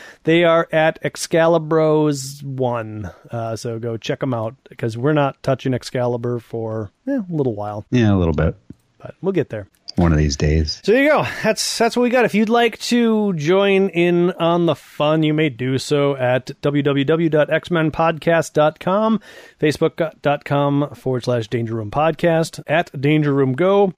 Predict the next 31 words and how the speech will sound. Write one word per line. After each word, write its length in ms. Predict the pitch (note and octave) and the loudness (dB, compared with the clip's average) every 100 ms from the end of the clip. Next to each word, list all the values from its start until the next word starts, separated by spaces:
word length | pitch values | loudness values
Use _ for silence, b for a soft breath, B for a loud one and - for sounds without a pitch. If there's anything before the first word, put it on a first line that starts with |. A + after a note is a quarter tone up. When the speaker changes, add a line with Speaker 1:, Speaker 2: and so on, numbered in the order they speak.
| _ | _
Speaker 1:
or 160 | C#3 C#3 | -2 0
email 380 | D3+ D3+ C#3+ C3+ | 2 4 4 4
us, 160 | B2+ | 2
danger 260 | - B2+ A#2 | -2 -4 -2
room 220 | B2+ B2+ - | -2 -2 -4
at 240 | A#2 - | -6 -4
x 220 | A#2 - | -6 -6
men 140 | A#2 G#2 | -10 -8
podcast 500 | A2+ A#2 - A2 - | -8 -10 -12 -14 -16
dot 220 | G#2 - | -18 -8
com. 380 | F3 F#3+ F#3 C#3 - | -2 0 -2 -6 -2
Go 120 | C#3 | 0
out 180 | B2 - | 0 -2
to 240 | C#3 C3 B B B B | -2 -2 B B B B
iTunes, 500 | F3 G3+ - G#3 G3+ | -2 0 2 2 2
go 120 | E3 F#3 | 2 0
into 120 | E3 | 2
the 60 | |
podcast 480 | F3 E3+ D#3+ E3+ D#3+ - | 0 0 2 0 0 0
section, 420 | E3+ D#3+ E3 D3+ | -4 -2 -4 0
type 240 | D#3 C#3+ | 0 2
in 120 | D3+ | 2
Danger 340 | C3+ C#3 C3+ D3 | 2 2 2 2
Room. 120 | C#3+ | 2
We're 80 | C3+ | 0
the 80 | B2+ | -4
first 300 | C#3 B2+ - | -8 -8 -4
podcast 540 | B2 A#2+ A#2+ A#2 - | -4 -4 -6 -6 -8
that 120 | A#2+ | -14
shows 260 | - A2 B2+ | -10 -6 0
up. 200 | D3 | -2